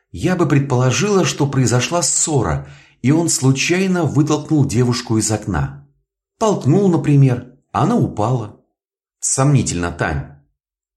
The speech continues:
возразил я. «Там очень широкий каменный подоконник,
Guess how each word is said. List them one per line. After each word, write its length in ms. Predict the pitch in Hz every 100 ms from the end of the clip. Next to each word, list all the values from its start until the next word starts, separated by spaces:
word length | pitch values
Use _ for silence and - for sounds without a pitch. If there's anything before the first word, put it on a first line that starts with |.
| -
возразил 420 | 98 101 98 104
я. 440 | 90 82 69 - - _ _ _ _ _
«Там 300 | 123 131 131
очень 320 | 185 214 196 170
широкий 460 | 151 160 180 165
каменный 560 | 143 151 151 165 160 160
подоконник, 800 | 151 147 165 165 113 82 -